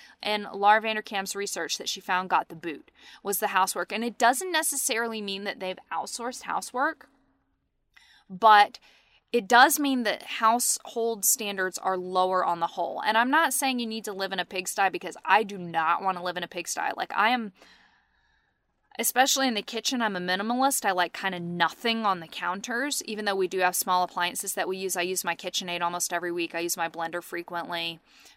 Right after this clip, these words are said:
But I actually <laughs> put those appliances away when we're done. The only thing that's on my countertop is a little Breville oven, because I like to be able to wipe down my countertops quick and easy, because I like my kitchen to be sparkling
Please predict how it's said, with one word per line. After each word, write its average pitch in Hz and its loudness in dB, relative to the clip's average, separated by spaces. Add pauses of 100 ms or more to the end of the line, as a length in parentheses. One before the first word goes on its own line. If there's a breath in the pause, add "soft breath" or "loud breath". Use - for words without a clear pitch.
(100)
But 202 8
I 202 6
actually 247 2
<laughs> - 0
put 240 -4
those 233 -4
appliances 202 0
away 175 0
when 196 -4
we're 175 -8
done. 175 0 (420 loud breath)
The 220 2
only 220 6
thing 254 0
that's 208 -4
on 196 4
my 196 2
countertop 202 2
is 190 -6
a 196 -8
little 185 2
Breville 175 2
oven, 190 0 (640 loud breath)
because 247 6
I 247 8
like 208 8
to 269 -4
be 233 2
able 208 4
to 190 0
wipe 175 4
down 185 4
my 175 4
countertops 180 -2
quick - -4
and 208 -12
easy, 208 -8
because 208 -10
I 202 -2
like 226 2
my 320 2
kitchen 320 -4
to 320 0
be 294 -2
sparkling 311 4